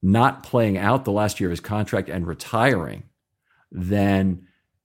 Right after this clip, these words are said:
uh, and, and then, then, um, about them not, not getting value from him this year. I, you know, he's, I don't know what his salary is exactly next year, six, seven, eight million, whatever it might be.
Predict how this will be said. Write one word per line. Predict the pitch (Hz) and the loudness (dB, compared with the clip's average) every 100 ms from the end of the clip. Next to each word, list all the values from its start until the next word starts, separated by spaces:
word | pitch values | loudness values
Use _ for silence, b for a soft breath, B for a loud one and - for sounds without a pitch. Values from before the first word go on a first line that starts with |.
| - | -8
uh, | 98 - | -8 0
and, | 117 107 | 0 2
and | 117 104 - 90 101 - | 0 -2 -6 -12 -14 -14
then, | 101 - 107 110 101 92 | -16 -12 0 2 2 0
then, | 101 98 95 92 95 - | 2 4 2 0 -2 -6
um, | - 95 92 87 87 87 - | -2 0 0 0 -2 -6 -6
about | 98 107 - | 0 0 2
them | 104 | 0
not, | 107 104 113 | 2 0 0
not | 107 | -2
getting | 110 92 | -2 -2
value | 82 101 104 90 | -2 -2 -2 -2
from | 95 87 | -4 -4
him | 82 | -4
this | 92 - | -4 -4
year. | 101 107 78 | -2 -2 -2
I, | 101 - | -4 -6
you | 92 | -6
know, | 104 | -4
he's, | 120 - - - | -4 -6 -10 -16
I | - - | -16 -8
don't | 123 131 - | -6 -6 -12
know | 101 117 127 | -12 -4 -2
what | 120 | 0
his | 107 | 0
salary | 123 113 110 | 0 0 0
is | 92 | -2
exactly | 87 107 110 107 | -4 -4 -4 -6
next | 104 - | -6 -4
year, | 104 101 - - | -4 -4 -8 -16
six, | 73 - - | -10 -10 -6
seven, | 113 101 101 | -4 -4 -4
eight | 95 | -4
million, | 95 98 98 92 | -2 -2 -2 -2
whatever | 92 98 | -2 -4
it | 90 | -4
might | 92 85 | -6 -4
be. | 98 92 | -2 -2